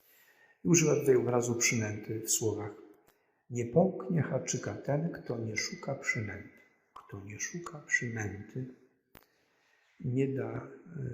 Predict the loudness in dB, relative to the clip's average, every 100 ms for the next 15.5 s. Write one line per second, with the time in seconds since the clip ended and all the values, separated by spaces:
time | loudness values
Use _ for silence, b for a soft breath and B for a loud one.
0 | -6 -6 -4 -4 -4 -6 -12 -18 -18 -6
1 | 0 2 2 -2 -2 -2 -4 -2 -2 -2
2 | -8 -10 -10 -10 -14 -16 -16 -12 -10 -12
3 | -14 -20 -18 -16 -14 -14 -10 -4 -4 -6
4 | -18 _ B B B B 0 6 8 8
5 | 6 0 -2 -2 2 6 6 4 -6 -8
6 | -10 -12 b b b b b b -4 0
7 | 0 4 8 8 8 2 2 -4 -4 -8
8 | -8 -10 -10 -12 0 6 6 4 -2 -8
9 | 0 0 0 -4 -4 -4 -4 -6 -6 -4
10 | -4 0 0 0 -4 -4 -6 -6 -10 -12
11 | -14 -18 -20 _ _ _ _ _ _ _
12 | -16 B B B B B B 4 4 4
13 | -2 -2 2 4 4 2 0 -2 -4 -2
14 | -2 -2 -2 -4 -6 -8 -6 -4 -6 -8
15 | -10 -8 -6 -4 -6